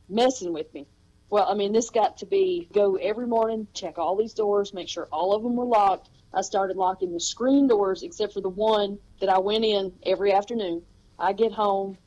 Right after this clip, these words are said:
This is every day. Every day for the four months that we lived in this house,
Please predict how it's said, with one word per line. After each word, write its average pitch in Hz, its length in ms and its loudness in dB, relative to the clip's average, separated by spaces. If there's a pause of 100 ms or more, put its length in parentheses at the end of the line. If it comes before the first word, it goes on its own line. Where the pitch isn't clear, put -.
(160)
This 226 240 -2
is 240 100 -4 (100)
every 233 300 2
day. 180 260 0 (560)
Every 240 240 0
day 220 220 4
for 196 160 -8
the 175 80 -4
four 214 320 2
months 185 280 -4
that 180 140 -6
we 180 100 -2
lived 185 220 -4
in 180 100 -6
this 175 140 -12
house, 160 320 -6